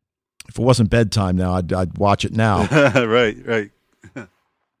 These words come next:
Speaker 2: Yeah. I mean, this, wow, just, like, that, that, that's, like, the emotional equivalent of, of taking one in the sack, <laughs> you know?
Speaker 1: Yeah.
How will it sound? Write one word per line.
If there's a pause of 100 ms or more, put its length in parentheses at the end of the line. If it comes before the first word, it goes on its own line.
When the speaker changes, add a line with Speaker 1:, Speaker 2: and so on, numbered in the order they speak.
(920)
Speaker 2:
Yeah. (520)
I
mean,
this,
wow,
just,
like, (240)
that,
that, (960)
that's,
like,
the
emotional
equivalent
of, (100)
of
taking
one
in
the
sack, (100)
<laughs>
you (100)
know? (240)
Speaker 1:
Yeah.